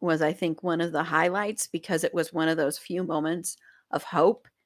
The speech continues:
and hope for Rue. And Rue doesn't have hope. And so to be given that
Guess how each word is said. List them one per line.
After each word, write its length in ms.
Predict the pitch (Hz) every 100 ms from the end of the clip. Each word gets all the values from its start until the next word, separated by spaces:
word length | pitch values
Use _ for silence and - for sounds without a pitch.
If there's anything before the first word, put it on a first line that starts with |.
| _ _ _ _ _ _ -
and 380 | 165 165 160 175
hope 300 | - 180 -
for 220 | - 143
Rue. 360 | 151 147 - -
And 200 | 170 165
Rue 200 | 175 175
doesn't 380 | 165 156 156 -
have 320 | 175 165 151
hope. 340 | - - - _ _ _ - - _ _
And 380 | - 160 160 151
so 200 | - 185
to 80 | 175
be 160 | 180 190
given 400 | 220 214 208 170
that 320 | 147 127